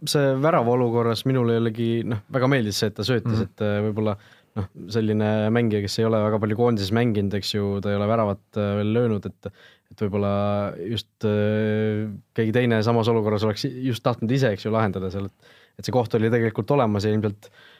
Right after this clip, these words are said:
Speaker 1: ei oleks, ei oleks keegi talle ette heitnud, kui, noh, kui oleks näiteks olnud selline olukord, et lööb peale, väravat tõrjub ja läheb nurgalöögiks või, või lap-, napilt mööda, midagi sellist, et, et selles suhtes, et see sööt oli väga selline isetu, isetu otsus ja,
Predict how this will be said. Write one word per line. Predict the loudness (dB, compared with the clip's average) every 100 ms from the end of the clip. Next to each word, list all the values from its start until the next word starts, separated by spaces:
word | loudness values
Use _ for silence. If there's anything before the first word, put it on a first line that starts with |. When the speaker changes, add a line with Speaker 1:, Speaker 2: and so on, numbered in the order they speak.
| -4
Speaker 1:
ei | 0 2
oleks, | 2 -2 -2
ei | 0 2
oleks | 2 2
keegi | 0 2
talle | 2 2
ette | 2 0
heitnud, | 2 0 -6 -4 -6
kui, | -2 0 0 -2 -4 -10 -10
noh, | -10 _
kui | 0 2
oleks | 2 0
näiteks | -2 0
olnud | 0 0
selline | 0 2 2
olukord, | 2 0 -4
et | -6 -4
lööb | 0 0
peale, | 2 2 2 0 -2
väravat | -2 0 -2 -4
tõrjub | -2 -2 -2
ja | -2 -2
läheb | -2 -2
nurgalöögiks | -4 -2 -2 -2 -4 -8 -8
või, | -8 -10 _ _ _ _ -6
või | -2 0
lap-, | 0 0
napilt | -2 0 0
mööda, | 0 2 0
midagi | 0 0
sellist, | 0 -2 -4 -12
et, | -16 _ -20 -20 _
et | -4
selles | -2 -2
suhtes, | -4 -4 -6
et | -6
see | -2 0 2
sööt | 2 2 0
oli | 0 2
väga | 2 0
selline | 0 0 0 0 -2 -6 _ _ _ -2
isetu, | 0 0 0 0 2 2 0
isetu | 2 2 0 2
otsus | 0 0 -2
ja, | 0